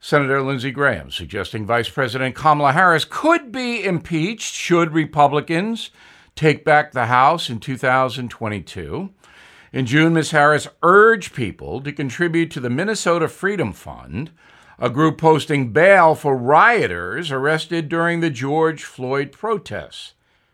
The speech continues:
That is sympathy for violent people, is it not? Officials in Minneapolis voting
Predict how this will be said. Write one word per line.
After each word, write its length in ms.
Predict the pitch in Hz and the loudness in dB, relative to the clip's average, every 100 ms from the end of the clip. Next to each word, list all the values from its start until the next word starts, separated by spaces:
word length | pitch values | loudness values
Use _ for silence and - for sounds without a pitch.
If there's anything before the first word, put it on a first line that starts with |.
| _ | _
That 240 | - 117 | 0 0
is 160 | 147 151 | 0 -4
sympathy 680 | - 208 170 127 98 67 _ _ _ _ | 2 2 2 -6 -10 -16 _ _ _ _
for 140 | _ 85 | _ -12
violent 480 | 73 80 95 127 120 | -6 -4 -4 -6 -8
people, 380 | 165 170 - _ _ _ _ _ | -10 -10 -14 _ _ _ _ _
is 180 | - 85 | -12 -10
it 120 | 82 | -10
not? 320 | 82 101 226 _ _ _ _ _ _ _ - - _ | -6 -4 -6 _ _ _ _ _ _ _ -20 -20 _
Officials 520 | 131 160 147 160 156 | -2 2 2 2 2
in 160 | 147 156 | 2 2
Minneapolis 800 | 160 160 156 165 170 156 147 98 | 4 4 4 4 2 0 0 -2
voting 600 | 95 139 135 139 208 262 | 0 2 4 2 -2 -10